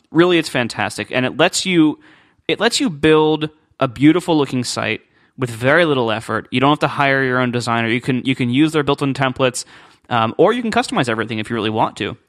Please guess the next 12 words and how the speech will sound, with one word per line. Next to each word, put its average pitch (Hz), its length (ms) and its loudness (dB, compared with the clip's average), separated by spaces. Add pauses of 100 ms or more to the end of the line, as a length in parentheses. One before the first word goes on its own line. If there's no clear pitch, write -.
(640)
Uh, 123 140 2
but 127 160 0
where 139 100 2
they 143 80 4
really 165 240 4
shine 143 460 2
is 107 500 -2 (480)
people 143 220 0
who 127 80 0
don't 147 260 4
already 139 280 2
have 120 380 0